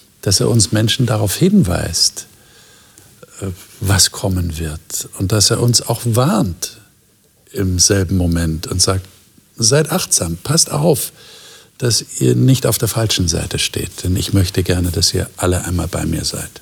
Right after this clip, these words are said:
Das ist eigentlich eine sehr tröstliche und wunderbare Botschaft. Wir werden das nächste Mal in Offenbarung weiterlesen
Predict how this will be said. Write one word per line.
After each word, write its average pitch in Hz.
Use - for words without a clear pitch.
Das 110
ist 117
eigentlich 113
eine 104
sehr 95
tröstliche 127
und 107
wunderbare 120
Botschaft. 135
Wir 110
werden 147
das 135
nächste 160
Mal 151
in 165
Offenbarung 113
weiterlesen 123